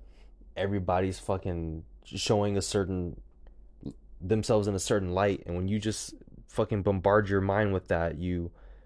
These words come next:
you think that getting somewhere or getting something is going to eliminate all your problems. You think that once you make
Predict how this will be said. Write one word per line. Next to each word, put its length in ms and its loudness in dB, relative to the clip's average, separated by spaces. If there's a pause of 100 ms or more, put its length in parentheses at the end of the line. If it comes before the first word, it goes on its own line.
(1000)
you 120 -2
think 260 0
that 360 4
getting 280 4
somewhere 480 2
or 60 2
getting 320 2
something 420 -2
is 120 -2
going 200 -2
to 160 0
eliminate 440 2
all 200 2
your 100 2
problems. 600 -2
You 60 -10
think 260 -8
that 280 -4
once 300 -6
you 320 -2
make 220 0